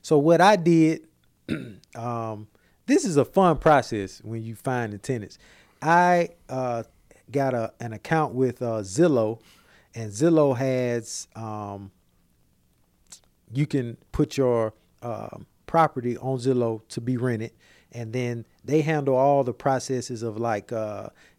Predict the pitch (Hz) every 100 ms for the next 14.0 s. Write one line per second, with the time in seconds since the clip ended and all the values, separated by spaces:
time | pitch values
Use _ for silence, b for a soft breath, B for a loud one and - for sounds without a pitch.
0 | _ 95 135 131 123 113 113 110 104 101
1 | _ _ _ - _ - 110 104 101 101
2 | 101 170 156 123 113 101 - 110 - -
3 | 127 131 - 104 - 127 117 - 95 -
4 | 90 - 90 - b b b b - 117
5 | 113 - 156 175 147 127 - _ _ _
6 | _ _ _ _ _ _ _ _ _ _
7 | _ _ _ - 185 180 180 - 170 160
8 | 165 165 165 147 135 120 123 - _ _
9 | _ _ _ - 135 - 127 120 120 98
10 | 90 95 _ 101 107 104 107 104 - 113
11 | 104 98 - 113 90 101 95 92 92 _
12 | _ _ 98 98 101 _ _ _ - 95
13 | - 110 101 127 104 98 95 113 95